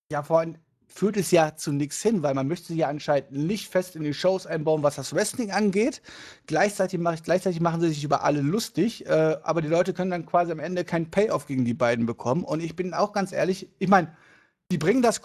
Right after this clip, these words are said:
cool rüber, die Schauspieler das auch ganz gut und sowas halt, da möchte ich gar nichts gegen sagen halt, aber mich nervt es teil-, äh, echt mittlerweile auch halt so und ich, es führt halt zu nichts, das ist das große Problem. Klar kann man sagen, ja gut, die Street Profits werden damit schon mal im Main Roster so ein bisschen präsentiert.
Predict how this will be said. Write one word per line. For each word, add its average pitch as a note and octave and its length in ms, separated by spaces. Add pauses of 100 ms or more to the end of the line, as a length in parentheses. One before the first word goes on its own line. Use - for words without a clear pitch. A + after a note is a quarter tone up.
cool A3+ 140
rüber, G3 280
die C#3+ 100
Schauspieler A#3+ 500
das F#3+ 100
auch G3 100
ganz G3+ 220
gut G3 240
und E3 80
sowas F3 200
halt, F3 120
da E3 60
möchte G3 240
ich F3 120
gar E3 140
nichts F#3+ 180
gegen F3 180
sagen F3+ 360
halt, C#3 160
aber B2+ 160
mich C#3 580
nervt C#3+ 480
es D#3 80
teil-, D#3 240
äh, C3 380
echt G3 260
mittlerweile D#3+ 460
auch G#3 200
halt C3 140
so D#3 120
und D3+ 80
ich, C#3+ 120 (420)
es - 160
führt A#3+ 360
halt C#3 320
zu - 160
nichts, A2+ 220
das C#3+ 120
ist D#3+ 80
das D#3+ 80
große E3 240
Problem. D#3 380 (260)
Klar G3+ 240
kann F#3+ 120
man F3 120
sagen, F3+ 220
ja F3+ 80
gut, F3 240
die F3 60
Street F3 220
Profits E3+ 300
werden F3 140
damit E3+ 200
schon E3+ 140
mal D#3+ 100
im E3 120
Main E3+ 200
Roster E3+ 220
so D#3+ 60
ein D3+ 60
bisschen E3+ 260
präsentiert. D#3+ 720